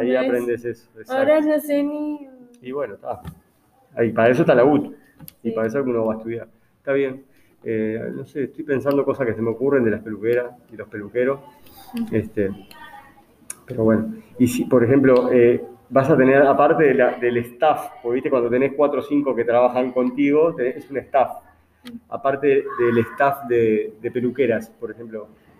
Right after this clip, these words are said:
Speaker 1: en el local puede haber, yo sé, algún asistente que...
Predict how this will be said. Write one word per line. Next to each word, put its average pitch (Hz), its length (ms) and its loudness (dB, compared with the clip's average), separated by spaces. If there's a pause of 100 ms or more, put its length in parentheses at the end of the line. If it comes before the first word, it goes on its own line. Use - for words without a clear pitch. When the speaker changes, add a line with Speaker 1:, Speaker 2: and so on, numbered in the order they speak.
Speaker 1:
en 120 220 2
el 120 120 6
local 120 400 4
puede 131 200 6
haber, 127 360 6 (300)
yo 120 100 -6
sé, 117 280 0
algún 120 320 -4
asistente 120 1040 -2
que... 101 300 -8